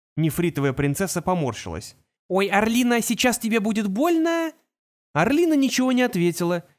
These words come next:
если не считать ответом побагровевшее лицо и отчаянные взмахи руками перед падением с фермы. Джульетта понимала, что нехорошо улыбаться, когда полет девушки был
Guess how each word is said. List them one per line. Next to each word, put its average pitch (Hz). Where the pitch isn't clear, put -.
если 196
не 196
считать 202
ответом 202
побагровевшее 170
лицо 180
и 165
отчаянные 190
взмахи 175
руками 170
перед 156
падением 143
с -
фермы. 104
Джульетта 160
понимала, 160
что -
нехорошо 165
улыбаться, 147
когда 139
полет 143
девушки 165
был 143